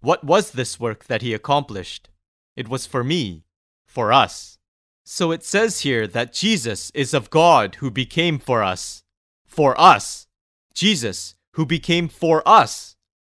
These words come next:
Wisdom from God and righteousness. So what do we need to do? We can't make ourselves righteous. Even now there is sin inside of us. We can't be righteous. We are sinners.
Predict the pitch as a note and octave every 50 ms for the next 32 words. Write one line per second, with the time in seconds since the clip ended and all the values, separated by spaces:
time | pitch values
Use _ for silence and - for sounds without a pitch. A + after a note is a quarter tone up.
0 | _ _ _ A#2 D3 F#3 F3 - - - C3 G#2+ G2+ G2 - C3 A#2 A2+ A2+ -
1 | D#3 E3 E3+ C#3+ A2 F#2+ F2 E2+ - - A2+ A2+ A2 G#2+ A#2 C3 C#3 - - B2
2 | - - - A#2 A2 G#2 - - - - _ _ _ _ _ _ _ _ _ _
3 | - - - E3 D#3 F#3 F3+ - E3 D#3 B2 C3 E3 G3 G3+ F3+ D3+ C3 G2+ -
4 | C3+ B2 G2+ A#2 G#2+ G2 F2+ E2 D#2+ - - _ _ _ _ _ _ _ - C#3+
5 | D3 - - G3 F#3+ G#3+ - D#3+ E3+ F#3 - F#3 D#3+ D3 - E3 C#3+ A#2+ G#2+ -
6 | B2+ D3 F3 - - C3 G#2 - - - - - _ _ _ _ _ _ _ -
7 | E3 E3 F#3 F#3 F3 F#3+ G#3 G3 C#3+ G#2+ B2 A#2+ A#2 - - C#3+ C3 A#2+ A2+ A2
8 | - D3+ D3+ D#3 B2 G#2 G2 F#2 F2 - - - - _ _ _ _ _ _ _
9 | _ _ _ B2+ A#2 - - F#3 F#3 G3+ F#3+ E3+ C#3+ B2 B2 D3+ F3+ - - -
10 | G2+ F2+ - - - - _ _ _ _ _ _ _ _ _ _ C3 C#3+ D3 D3
11 | D3 - F#3+ G3+ F#3 C3+ G#2 F#2+ F#2+ F#2 - - -